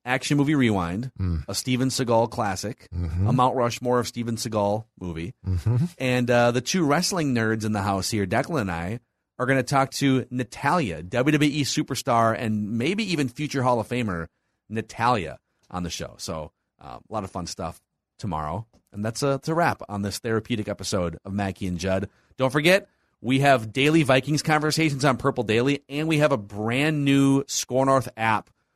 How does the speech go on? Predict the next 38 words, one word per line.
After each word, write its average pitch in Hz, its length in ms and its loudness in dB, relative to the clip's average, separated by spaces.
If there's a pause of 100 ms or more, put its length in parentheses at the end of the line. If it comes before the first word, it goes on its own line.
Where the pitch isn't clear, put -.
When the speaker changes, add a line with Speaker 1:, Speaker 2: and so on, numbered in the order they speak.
(100)
Speaker 1:
with 104 200 -6
all 120 180 4
kinds 127 300 0
of 120 60 2
new 120 140 2
features 107 400 -4
on 95 160 -2
it, 80 100 -6
which 95 180 -6
we'll 107 100 -6
talk 110 260 0
more 107 160 2
about. 92 340 2 (400)
But, 90 200 -4
uh, 98 40 -2
if 90 100 -6
you 107 60 -8
don't 117 260 0
already 123 240 4
have 117 140 4
the 110 80 -2
Score 110 240 -2
North 104 240 0
app, 101 320 -2 (120)
Speaker 2:
It's - 120 -10
Speaker 1:
check 104 180 2
Speaker 2:
nice. 110 140 2
Speaker 1:
it 123 60 2
out, 110 320 2
download 107 340 0
it. 104 220 -4
Speaker 2:
I 98 40 -4
Speaker 1:
It's 98 60 2
Speaker 2:
like 110 160 2
Speaker 1:
free. 110 120 4
Speaker 2:
it 107 60 4
a - 40 6
lot. 95 280 2